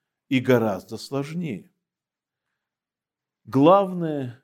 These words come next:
беда или главная проблема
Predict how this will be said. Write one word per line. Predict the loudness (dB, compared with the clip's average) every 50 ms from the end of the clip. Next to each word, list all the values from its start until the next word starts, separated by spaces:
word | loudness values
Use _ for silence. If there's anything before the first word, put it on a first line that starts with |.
| _ _
беда | _ _ _ -4 -4 -4 -4 -4 0 2 4 4 4 2 2 0 -4 -6 -12 -16 -16 _
или | -10 -10 -8 -8 -10 -10
главная | -8 -6 -4 0 2 2 2 2 0 -2 -4 -4 -6 -6 -8 -10 -14 _ _ _ _ _ _ _ _ _ _ _ _ _ _ _
проблема | -4 -2 -2 -2 -2 -2 0 4 4 6 8 8 8 6 4 2 -2 -4 -8 -14